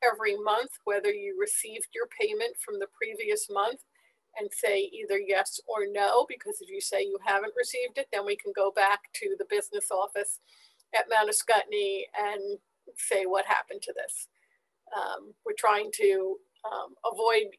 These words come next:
human error, which is, you just never know what's gonna happen. And then again, um, the certification on the bottom of the report that, um, everything is true and complete, signed by,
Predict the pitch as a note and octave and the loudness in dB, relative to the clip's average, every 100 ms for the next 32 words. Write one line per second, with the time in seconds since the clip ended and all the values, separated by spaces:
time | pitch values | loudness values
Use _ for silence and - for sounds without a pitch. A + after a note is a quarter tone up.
0 | - B3 A#3+ G#3+ G#3 G#3 G#3 - _ _ | -8 0 0 2 4 4 4 0 _ _
1 | - - - G3+ - _ _ _ _ _ | -12 -10 -10 -12 -14 _ _ _ _ _
2 | _ _ _ _ _ _ _ _ _ G#3+ | _ _ _ _ _ _ _ _ _ -14
3 | - G#3 - - G3 F3+ G3 - - - | -12 -4 -2 0 0 0 -2 -4 -4 -6
4 | G3+ G3+ - - - _ - - - _ | -4 -2 -4 -6 -20 _ -20 -20 -20 _
5 | - B3 C4 C4+ C4 B3+ A#3 A#3 B3 A#3+ | 2 6 8 8 8 8 8 6 2 -6
6 | _ A#3 G#3 G#3 G#3 A#3 A3 G#3+ B3 - | _ 2 2 4 2 4 2 0 -4 0
7 | G#3+ G#3 A#3+ A3+ - A3 G#3+ G#3 G3 G3+ | 0 2 -2 -2 0 0 2 2 6 6
8 | G#3 G#3+ G#3 - G3 G#3 - D4+ D4 C#4 | 4 2 0 0 2 2 4 10 12 10
9 | - _ _ A3+ G#3+ G3+ - _ A3 G3 | 6 _ _ 4 6 6 0 _ -2 0
10 | F#3 F3+ G3 G3+ - A3 G3+ G3+ G3+ F#3+ | 0 -2 -8 -16 -2 0 2 0 -2 -4
11 | G3 - - A#3+ G#3 F#3+ - G4+ G4+ - | -6 -6 0 4 4 2 -6 -10 -8 -4
12 | B4+ B4 - _ _ _ _ _ _ _ | -4 -4 -12 _ _ _ _ _ _ _
13 | - - G#3+ G#3+ G3+ G#3+ G#3+ G#3 G3 G3+ | 0 6 6 6 6 6 8 6 6 2